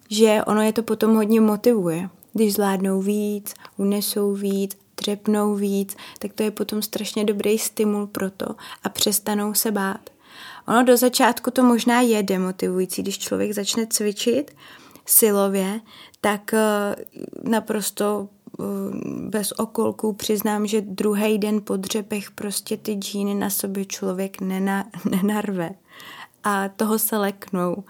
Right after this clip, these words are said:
Ale je to naprosto přirozený jev, jak se ten sval vlastně vypořádává s tou stres-, s tím stresem, s tou zátěží. A ten sval vlastně tak tímhle způsobem i regeneruje a je to jenom dočasný stav.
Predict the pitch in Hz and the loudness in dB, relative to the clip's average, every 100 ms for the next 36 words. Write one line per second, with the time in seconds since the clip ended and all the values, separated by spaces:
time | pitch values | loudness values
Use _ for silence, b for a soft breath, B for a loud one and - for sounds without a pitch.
0 | B B B - 220 202 208 202 196 202 | B B B 0 0 0 -2 -2 -2 -4
1 | 196 196 196 - 202 202 202 196 196 190 | -2 -4 -2 0 2 2 2 2 2 2
2 | 190 196 202 196 - 202 196 196 196 - | 0 -2 -4 -4 -4 -4 -2 -2 -2 -2
3 | 190 190 190 185 190 190 190 196 196 196 | -2 0 -2 -2 -2 -2 -2 -2 -2 -2
4 | 185 185 185 180 180 - 190 - - 190 | -2 -2 -2 -2 -6 -6 -8 -8 -4 -2
5 | 190 - B - - 214 202 - 202 196 | -2 -6 B -8 -2 -2 -2 -2 -2 -2
6 | 180 185 - 196 196 196 190 190 - 202 | -2 -2 -2 -2 0 0 0 -4 -2 -2
7 | 190 185 190 B B B B - - 196 | -2 -4 -4 B B B B -6 0 2
8 | 190 190 190 190 196 - 196 190 190 196 | 2 -2 0 0 0 0 0 0 -2 -6
9 | B - 196 196 190 190 - - 196 190 | B -4 -2 0 -2 -4 -6 -2 0 0
10 | - - 190 202 190 190 196 190 185 208 | -4 -8 -4 0 0 0 0 0 0 2
11 | 214 202 190 185 180 - 180 185 190 190 | 2 2 0 -2 -2 -4 -2 -2 -2 0
12 | 196 196 196 196 202 - 190 190 - 170 | 2 2 2 0 -2 0 -2 -2 -2 -4
13 | 196 | -4